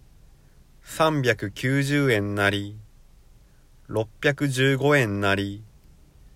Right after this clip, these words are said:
八十九円なり、五百五十六円では。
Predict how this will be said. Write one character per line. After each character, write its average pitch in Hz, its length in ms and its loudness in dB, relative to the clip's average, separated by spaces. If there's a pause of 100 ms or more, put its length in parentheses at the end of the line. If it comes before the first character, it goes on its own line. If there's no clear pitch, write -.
(440)
八 143 360 -2
十 139 240 -2
九 151 360 2
円 104 280 0
な 104 140 0
り、 104 260 -8 (1160)
五 117 140 0
百 143 300 2
五 147 140 2
十 143 300 0
六 139 320 2
円 104 260 2
で 120 140 6
は。 - 160 2